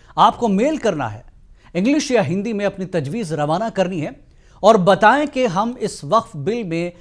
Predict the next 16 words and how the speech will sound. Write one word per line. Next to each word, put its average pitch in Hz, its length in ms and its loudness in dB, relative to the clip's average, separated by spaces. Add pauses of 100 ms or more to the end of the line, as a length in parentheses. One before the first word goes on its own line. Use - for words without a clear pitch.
(260)
किसी 277 260 0
भी 302 140 2
तरह 226 360 0
के 214 100 -4
तरमीम 202 420 -2
के 180 160 -4
खिलाफ 170 420 -2
हैं 110 120 -20 (480)
जो 190 140 6
मुसलमानों 208 560 2
और 226 120 -2
वक्फ - 300 0
को 190 160 -2
नुकसान 185 460 -6
पहुंचाती 127 560 -6
है, 113 160 -18